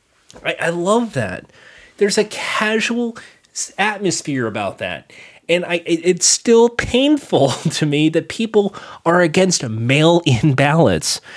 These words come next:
even though, you know, absentee ballots are given to what, veterans? Across the world, we give veterans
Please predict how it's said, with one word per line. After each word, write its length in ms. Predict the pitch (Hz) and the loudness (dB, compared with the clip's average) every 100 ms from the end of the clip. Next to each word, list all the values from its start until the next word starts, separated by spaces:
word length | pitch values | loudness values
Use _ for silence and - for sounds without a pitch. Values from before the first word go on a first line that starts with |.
| - - | -20 -12
even 380 | 202 233 240 240 | 0 0 2 0
though, 400 | 240 262 170 98 - - - _ _ 190 | 0 2 0 0 -10 -20 -20 _ _ 0
you 100 | 202 | 4
know, 160 | 185 175 | 4 2
absentee 760 | 180 220 208 233 220 - 240 | 0 0 0 -2 -2 -4 -4
ballots 720 | 214 202 202 208 170 - - - | -2 -2 2 4 4 2 -6 -2
are 160 | 165 | -2
given 420 | 151 190 196 196 175 | 2 2 2 0 -2
to 160 | - | -6
what, 240 | 175 165 87 | -4 -4 -4
veterans? 960 | 104 117 135 170 202 208 - - - _ _ _ _ _ | -2 0 4 4 4 0 -4 -6 -12 _ _ _ _ _
Across 760 | 143 135 - - 185 196 226 - | -6 -6 -8 -4 0 0 0 -2
the 120 | - | 0
world, 640 | 208 175 170 156 113 92 - _ - - - _ | 0 2 4 4 2 -2 -12 _ -20 -20 -20 _
we 140 | 143 | -2
give 260 | 151 208 208 | 2 2 4
veterans 640 | 196 185 180 170 165 - | 2 4 2 2 -2 -6